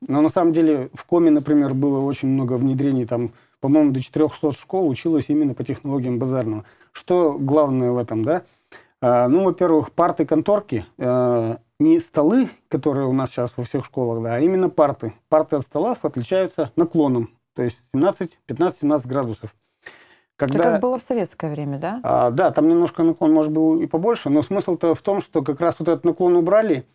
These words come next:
Speaker 1: и ребёнок не может постоянно держать, э, ровно это. Да, вот
Speaker 2: Мгм.
Speaker 1: если руч-, ручки так положить, да, то, соответственно, рано или поздно согнётся. А когда наклон выше, ну, есть какой-то наклон, да, руки положил, уже, уже неудобно просто,
Speaker 2: Мгм.
Speaker 1: э,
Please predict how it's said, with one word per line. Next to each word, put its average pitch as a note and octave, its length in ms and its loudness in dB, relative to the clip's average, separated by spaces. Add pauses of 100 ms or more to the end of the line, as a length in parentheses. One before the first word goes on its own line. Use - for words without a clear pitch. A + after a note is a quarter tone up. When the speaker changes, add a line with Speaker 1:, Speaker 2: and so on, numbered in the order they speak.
(340)
Speaker 1:
и D3+ 380 2
ребёнок F3+ 440 0
не E3 120 0
может F3 400 0
постоянно D3 580 0
держать, C3+ 460 -2 (160)
э, A#2 600 -2
ровно D3 520 2 (140)
это. A#2+ 280 -6 (100)
Да, B2+ 240 0
вот C3+ 160 -2
Speaker 2:
Мгм. F3 120 -2
Speaker 1:
если D3+ 220 0
руч-, E3 240 0
ручки E3 340 0
так D3 200 0
положить, F3 420 2 (160)
да, D3+ 260 -2 (100)
то, C3+ 320 -4
соответственно, D3 540 -2
рано D#3 180 4
или D3+ 120 0
поздно D#3 400 -2
согнётся. C#3+ 580 -2 (300)
А B2+ 100 0
когда D#3 220 2
наклон E3+ 420 2
выше, F#3 380 -2 (100)
ну, E3 140 2
есть G#3 200 -2
какой-то D3+ 300 -2
наклон, C#3 360 -2
да, C#3+ 140 2
руки F#3 220 -2
положил, G#3+ 420 -4
уже, D3+ 300 -4
уже E3 220 0
неудобно F3+ 480 0
просто, C3 360 -6 (280)
Speaker 2:
Мгм. E3 140 -2
Speaker 1:
э, A#2+ 480 0